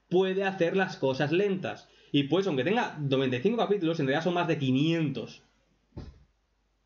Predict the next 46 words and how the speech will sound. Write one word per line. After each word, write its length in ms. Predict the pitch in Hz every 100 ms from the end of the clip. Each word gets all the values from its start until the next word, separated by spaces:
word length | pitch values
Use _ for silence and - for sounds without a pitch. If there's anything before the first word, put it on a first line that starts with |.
| _ _
En 80 | 143
serio, 140 | 214
está, 240 | 190 220 156
está, 280 | 147 226 156
lo 280 | 143 160
recuerdo 300 | 160 202 320
muy 100 | 254
bien 140 | 269 262
este 140 | 202
manga, 200 | 220 185
está 160 | 147 180
muy 220 | 165 220
bueno. 360 | 190 185 113 - _ _ -
Y 120 | 151
repito, 200 | 214 196
las 120 | 143
secu-, 220 | 160 139
los 80 | 147
secundarios 280 | 143 165 208
son, 260 | 214 160 139
son 160 | 190
mejor 280 | 156 185 175
incluso, 240 | 139 175
porque 140 | 131 180
estos 100 | 196
dos 80 | 190
pendejos 280 | 165 185
son 180 | 165 143 - -
muy 280 | 156 190 202
cliché, 540 | 170 143 185 131 - -
¿vale? 120 | 180
Estos 140 | 240
pendejos, 400 | 240 233 240 269 - - -
por 440 | 180 180 180 - -
muy 260 | 175 262 320
bien 140 | 349
escritos 400 | 226 226 202 -
que 80 | 139
estén, 480 | - 120 135 - - _ _ _
¿vale? 240 | - 147 170
Estos 140 | 143
dos 120 | 120
de 60 | 117
aquí, 360 | 107 127 - _ _ _ -
los 120 | 143
protagonistas, 580 | 147 139 127 131 196